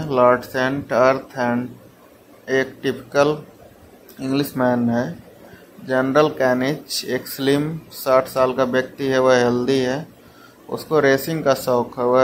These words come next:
रेसिंग ओरेकल कहलाता है। दी लेविस एक जीव है। उसने दो रेस जीती है। क्रिश्चियन उसको पसंद नहीं,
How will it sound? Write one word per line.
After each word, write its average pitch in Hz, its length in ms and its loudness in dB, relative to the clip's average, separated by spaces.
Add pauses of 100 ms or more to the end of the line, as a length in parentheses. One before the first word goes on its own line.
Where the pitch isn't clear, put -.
रेसिंग 131 600 -4
ओरेकल 127 480 0
कहलाता 120 680 0
है। 120 380 -12
दी 135 120 -2
लेविस 139 480 0
एक 123 180 -6
जीव 131 380 0
है। 120 240 -4 (560)
उसने 147 280 -6
दो 160 280 6
रेस 151 320 8
जीती 135 440 -2
है। 113 420 -2 (1040)
क्रिश्चियन 139 480 -2
उसको 151 260 -2
पसंद 143 560 2
नहीं, 117 240 2